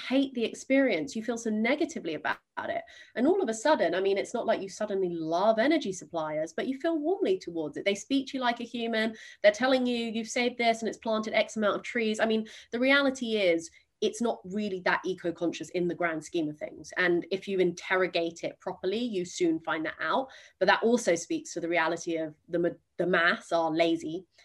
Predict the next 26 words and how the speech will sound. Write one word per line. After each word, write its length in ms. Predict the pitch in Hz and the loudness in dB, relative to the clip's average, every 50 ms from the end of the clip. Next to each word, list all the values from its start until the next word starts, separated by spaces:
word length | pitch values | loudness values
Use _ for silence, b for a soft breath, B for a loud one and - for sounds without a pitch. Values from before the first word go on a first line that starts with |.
| b b b - | b b b 2
and 120 | 185 180 | 4 6
aren't 320 | 185 175 165 156 151 - | 6 6 4 2 0 -2
really 240 | 165 175 165 156 160 | -2 -2 -2 -2 -2
gonna 220 | 151 156 160 156 - - | -4 -4 -6 -6 -6 -6
educate 340 | 165 - 160 156 170 160 - | -8 -8 -8 -8 -8 -8 -6
themselves 460 | 170 156 - 170 156 151 147 151 160 | -8 -6 -4 -4 -2 -2 -4 -4 -6
or, 80 | 156 - | -6 -4
or 160 | 165 165 151 | -4 -4 -2
go 180 | - 165 160 151 | -2 -2 -2 -2
deep 340 | 151 165 165 156 156 - | -2 -2 -2 -2 -4 -4
into 280 | 156 151 151 147 160 156 | -4 -4 -4 -4 -4 -4
it. 80 | 160 - | -4 -2
And 140 | - 165 170 | -2 0 0
we 120 | 180 180 | 0 0
want 300 | 170 185 196 196 185 139 | 2 4 4 4 4 2
those 240 | 185 175 170 165 - | 0 0 0 -2 -4
kind 280 | - - 185 170 170 165 | -4 -4 -2 0 0 0
of 80 | 165 | -2
headlines 600 | - - 214 208 202 180 170 165 170 175 185 190 185 | 0 4 4 4 4 4 0 0 2 2 0 0 0
that 100 | 180 - | -2 -2
make 260 | 175 170 165 - 175 | -2 -2 -2 -6 -8
us 140 | 165 - - | -10 -6 -4
feel 160 | 185 170 156 | -2 -2 0
good 180 | - - 190 | 0 2 2
about 240 | 185 170 160 151 147 | 2 2 -2 -4 -6
ourselves 580 | 151 156 151 - 156 143 147 156 180 208 - | -8 -10 -8 -8 -8 -6 -4 -6 -6 -6 -10